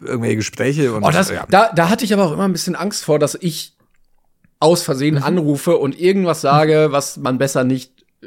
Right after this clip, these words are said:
Speaker 2: sagen
Speaker 1: Mhm.
Speaker 2: sollte.
Speaker 1: Ja. Ja, kann ich nachvollziehen. Und, ähm, mir ist es, glaube ich, noch nicht passiert. Aber was mir <laughs> neulich passiert ist, da wollte ich, da bin ich gerade aus dem Haus gegangen und hab noch irgendwie zu meiner Mutter was gesagt und weiß nicht mehr was.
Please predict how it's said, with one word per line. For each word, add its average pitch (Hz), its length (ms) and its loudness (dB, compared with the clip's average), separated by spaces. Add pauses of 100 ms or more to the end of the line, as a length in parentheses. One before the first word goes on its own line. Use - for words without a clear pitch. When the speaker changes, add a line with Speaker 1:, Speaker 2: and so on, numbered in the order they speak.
(120)
Speaker 2:
sagen 123 260 -2
Speaker 1:
Mhm. 117 60 0
Speaker 2:
sollte. 110 380 2 (840)
Speaker 1:
Ja. 220 200 0 (680)
Ja, 202 120 0 (100)
kann 156 160 -4
ich - 20 -6
nachvollziehen. - 460 -8 (140)
Und, 151 400 -2
ähm, 151 320 -4
mir 156 160 0
ist 240 80 -4
es, - 160 -6
glaube 180 400 2
ich, - 400 -6 (640)
noch 147 160 2
nicht 147 180 -2
passiert. - 480 -8 (200)
Aber 208 320 2
was 165 100 -4
mir 170 80 -2
<laughs> 156 240 4
neulich - 20 -4
passiert - 460 -4
ist, - 220 -6 (440)
da 120 120 0
wollte 185 140 0
ich, - 20 -16
da 135 240 0 (280)
bin 151 40 0
ich 240 120 0
gerade 208 140 2
aus 151 80 -2
dem 147 100 -2
Haus 180 260 0
gegangen 151 360 -4
und 160 100 -4
hab 160 80 0
noch 175 100 0
irgendwie 196 200 -4
zu 175 120 -6
meiner 156 140 0
Mutter 202 200 0
was 220 160 -2
gesagt 208 420 -2
und 165 480 -6 (1200)
weiß 170 460 0
nicht 285 180 -10
mehr 233 140 0
was. - 340 -4